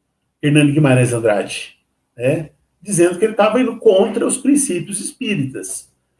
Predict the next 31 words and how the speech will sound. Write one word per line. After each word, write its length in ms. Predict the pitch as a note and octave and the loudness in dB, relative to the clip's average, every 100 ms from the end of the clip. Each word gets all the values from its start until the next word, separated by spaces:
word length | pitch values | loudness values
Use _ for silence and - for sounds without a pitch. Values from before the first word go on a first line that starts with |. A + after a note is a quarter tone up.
| _ | _
né? 340 | B2 E3 G3 - _ _ - | -6 -6 -6 -14 _ _ -8
E 140 | G#3 | -4
o, 720 | F#3+ F3 E3+ D#3 D#3 C#3+ C3+ | 0 2 2 4 4 4 4
o 80 | D#3+ | 2
Herculano 360 | F#3 F3+ E3+ - | 2 2 2 2
Pires, 180 | G3 A3 | -4 -4
ele 100 | - | -2
fala, 200 | D3 D#3 | 2 4
"Olha, 200 | F3 C#3 | 4 2
eu 120 | C3 | -4
tô 80 | F3 | -6
fazendo 420 | A#3 F3+ D#3+ - | -4 -2 -4 -6
uma 180 | - - | -8 -8
crítica 340 | G#3+ G3+ - | -10 -8 -10
espírita, 720 | - - C4 - - G#2 G2+ _ _ _ _ _ _ _ - | -10 -2 0 0 -4 -6 -8 _ _ _ _ _ _ _ -6
ou 180 | E3+ | -4
uma 160 | G3+ A3+ | -2 -4
crítica 440 | A3 F3 F3+ G#3 | -4 -8 -6 -6
com 220 | G3+ A3+ G3 | -6 -2 2
base, 640 | D#3 D#3+ D3 F#3+ B3+ - _ _ _ | 2 2 -2 -4 -6 -10 _ _ _
né, 200 | C3 D3 | -6 -4
nos 240 | D#3+ E3+ - | 0 -2 -2
postulados 640 | - G#3 A3+ E3+ - F#3+ | -2 -2 0 2 0 0
espíritas." 840 | G3+ - F3 B2+ - G2 - - _ _ _ _ _ _ _ | -4 -2 -4 -4 -6 -8 -8 -10 _ _ _ _ _ _ _
E, 80 | A3+ | -4
de 140 | G#3 | -2
fato, 540 | - F#3+ C4+ C4 - C#3+ | 2 2 2 0 0 0
o 120 | D3+ | 2
Hernando 340 | D3+ E3 G3 | 2 2 0
Guimarães 320 | D#3+ D3+ C#3+ C3 | 0 0 0 0
Andrade, 520 | B2+ F3 G3+ - | 0 0 -2 -4